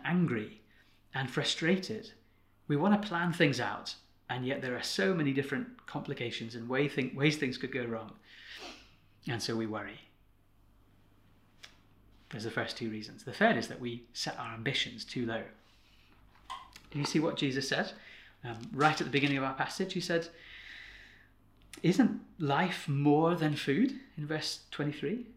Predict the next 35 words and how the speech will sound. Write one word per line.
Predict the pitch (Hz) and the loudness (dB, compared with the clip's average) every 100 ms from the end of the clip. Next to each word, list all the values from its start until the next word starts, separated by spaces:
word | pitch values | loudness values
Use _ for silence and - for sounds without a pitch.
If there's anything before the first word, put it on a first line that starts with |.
| - | -2
"and | 147 | 2
the | 147 | 4
body | 156 143 175 175 | 6 6 6 4
more | 135 139 139 156 180 | 2 4 4 6 4
than | 175 165 | 2 -2
clothes?" | 156 147 131 233 - - - - - - - - | -2 0 2 2 0 -10 -14 -20 -20 -20 -20 -8
Or | 139 | -2
back | 139 151 - | 4 4 4
up | 135 - - - | 2 0 -12 -4
in | 151 135 | -2 2
the | |
bit | 139 147 | 2 2
before | 143 - 165 | 0 4 6
we | 160 123 | 6 6
read, | 113 - - - - - _ | 4 -2 -8 -14 -20 -20 _
he | - | -2
says, | - 151 143 | 4 4 4
"Look, | 214 175 - | 2 2 2
the | 160 - - _ - - - - | -4 -6 -18 _ -20 -20 -20 -10
life | - 180 240 214 | 2 4 4 2
doesn't | 165 151 | 0 0
consist | - 127 - - - - 156 | -4 -6 -2 -2 -2 -6 -6
in | 131 | -4
the | 131 | -4
abundance | - 147 156 135 127 - | -2 0 0 0 -6 -8
of | 113 - | -10 -8
possessions," | 127 123 151 - - 117 | -4 -2 -2 -4 -6 -12
in | 123 | -10
verse | 120 120 - | -8 -6 -6
fifteen. | 139 - 120 | -6 -6 -4
There's | 131 131 | -4 -2
more | 135 208 247 | 2 4 4
to | - | 0
life | 123 120 - - | -2 -4 -6 -8
than | 123 | -8